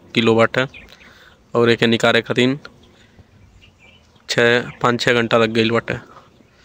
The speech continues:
और अभी सब निकाला था। और ये हम आपके दिखाओ तनी, ये कौन चीज़ का पेड़ है, अब बताएं वीडियो में, ये कौन चीज़ है। देखी, बताइए दोस्तों, ये क्या है?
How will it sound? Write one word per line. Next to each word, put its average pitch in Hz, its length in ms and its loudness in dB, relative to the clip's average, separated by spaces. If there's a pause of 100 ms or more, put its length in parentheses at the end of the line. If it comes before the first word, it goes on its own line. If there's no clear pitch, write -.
(500)
और 120 100 4
अभी 117 200 2
सब - 380 -4
निकाला 117 360 4
था। 127 220 0 (600)
और 117 360 -2 (300)
ये 143 120 -10
हम 131 140 0
आपके 123 220 -4
दिखाओ 127 280 -2
तनी, 123 300 0 (640)
ये 135 40 -6
कौन 131 220 0
चीज़ 127 180 0
का 127 100 -2
पेड़ 127 240 4
है, 131 240 -2 (420)
अब 123 80 -4
बताएं 123 320 2
वीडियो 123 300 4
में, 135 80 4
ये - 1200 -14
कौन 127 180 4
चीज़ 131 240 0
है। 127 240 -2 (500)
देखी, 123 300 -2 (3500)
बताइए 131 460 4
दोस्तों, 127 320 4
ये 123 120 4
क्या 127 200 4
है? 127 280 -2